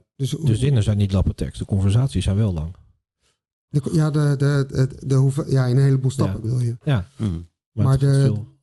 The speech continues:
Speaker 1: maar de interactie is, is met, met korte zinnen.
Speaker 2: Ja. Ja.
Speaker 1: En, en, en, maar is het dan de kwaliteit van de communicatie minder of minder impactful? Of, of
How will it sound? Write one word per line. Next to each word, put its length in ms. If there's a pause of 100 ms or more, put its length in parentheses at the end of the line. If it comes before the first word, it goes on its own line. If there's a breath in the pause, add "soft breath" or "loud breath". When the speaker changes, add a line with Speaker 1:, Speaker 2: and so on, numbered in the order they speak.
(140)
Speaker 1:
maar 160
de 100
interactie 460
is, 140
is 220
met, 180
met 180
korte 280
zinnen. 280 (200)
Speaker 2:
Ja. 220 (380)
Ja. 100
Speaker 1:
En, 260
en, 300
en, 400 (200)
maar 280
is 140
het 100
dan 460 (280)
de 140
kwaliteit 440
van 80
de 60
communicatie 640
minder 320
of 120
minder 300
impactful? 580
Of, 220
of 400